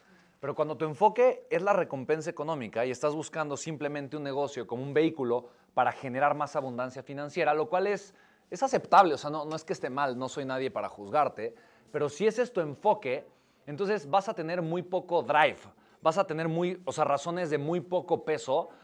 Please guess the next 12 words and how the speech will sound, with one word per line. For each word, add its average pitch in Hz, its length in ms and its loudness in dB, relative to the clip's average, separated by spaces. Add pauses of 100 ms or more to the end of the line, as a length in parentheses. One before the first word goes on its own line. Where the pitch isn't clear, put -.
(140)
para 147 160 6
vencer 160 320 4
tus 214 200 -2
miedos, 214 580 -2 (260)
para 160 220 4
ponerte 190 340 -2
en 196 80 -4
una 196 120 -2
zona 196 220 -4
incómoda, 165 720 2 (460)
¿de 151 100 -2
verdad? 208 440 8